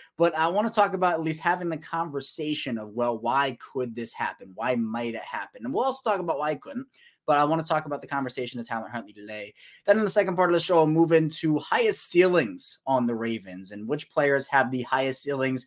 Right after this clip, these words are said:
both for twenty twenty-three, for this season, and for the future. Then finally, I wanna give Mark Andrews some love. I, I think Mark Andrews has been a forgotten man <laughs> in,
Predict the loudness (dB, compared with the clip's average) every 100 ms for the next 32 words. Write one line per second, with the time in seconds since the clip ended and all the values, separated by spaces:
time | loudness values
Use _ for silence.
0 | -12 -20 _ 2 2 2 -6 -4 0 0
1 | 0 -2 -2 2 2 2 -2 -2 -2 -2
2 | 2 0 -2 _ _ _ 0 2 2 0
3 | -2 -2 -2 -4 -2 2 6 6 6 -2
4 | _ -2 0 6 6 6 4 6 6 6
5 | 4 6 4 4 4 6 4 0 0 2
6 | 2 0 -6 -10 -4 -2 0 2 4 4
7 | 6 2 2 -2 0 0 0 2 4 6
8 | 4 4 6 6 4 2 2 2 4 6
9 | 4 0